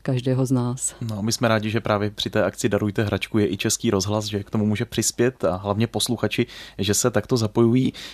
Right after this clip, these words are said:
Speaker 2: Zmiňovali jsme krajské kolo, ceny D bude patnáctého dubna od šestnácti hodin. V Pardubicích to celostátní kolo by mělo být patnáctého června, tak se to hezky pamatuje, od sedmnácti hodin ve Státní opeře v Praze, už tedy ne v Národním divadle.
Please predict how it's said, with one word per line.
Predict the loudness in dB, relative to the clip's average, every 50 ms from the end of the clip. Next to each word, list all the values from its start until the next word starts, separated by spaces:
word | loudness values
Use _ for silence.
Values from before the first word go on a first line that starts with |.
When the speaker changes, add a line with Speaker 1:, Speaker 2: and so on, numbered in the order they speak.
| -10 -4
Speaker 2:
Zmiňovali | 0 4 6 6 6 6 6 4 2
jsme | 2 2 2 2 2 0
krajské | 0 2 0 2 2 2 0 0 0
kolo, | 4 4 6 6 6 4
ceny | 4 2 0 2 2 0 0
D | 2 2 2 4 4 2 0
bude | -2 -2 -2 -2 0
patnáctého | 0 -2 -2 -2 -2 -2 -2 -2 -2 -4 -4 -2
dubna | -2 -2 0 2 2 2 0 0 -2 -4
od | -8 -8
šestnácti | -6 -4 -4 -4 -2 -4 -4 -4 -4 -2 -2 0
hodin. | 0 2 2 2 2 2 2 -2 -4 -10 -20 -20 -20
V | -12 -4
Pardubicích | -2 0 2 2 2 2 2 -2 -2 -4 -4 -2
to | -2 0
celostátní | 2 4 2 4 2 2 2 0 0 2 0 0
kolo | 2 4 4 4 4
by | 4 2
mělo | 2 2 2 0 0
být | 0 -2 -6 -6
patnáctého | -4 -4 -4 -2 0 0 0 0 0 -2 -2 -2 -2
června, | -2 0 2 2 2 2 0 0 0 -2
tak | -6 -8 -6 -4
se | -6 -4
to | -4 -4
hezky | -4 -4 -6 -4 -4 -4
pamatuje, | -2 -2 -4 -4 -2 0 0 0 0 -2 -6 -16 -18 -18 -14 -6
od | -6 -4 -2
sedmnácti | 0 0 2 2 2 2 2 2 0 -2 -2 0
hodin | 0 0 2 2 2
ve | 2 0
Státní | 0 -2 -2 -2 0 -2 -2 -2
opeře | -2 0 0 2 2 2 -2 -2
v | -4 -12 -10
Praze, | -6 -2 0 2 2 4 4 2 2 -2 -18 -18 -12 -6
už | -6 -4 0
tedy | 2 2 4 4
ne | 4 4 4 4
v |
Národním | 2 0 0 0 0 2 2 2
divadle. | 4 4 4 4 2 2 0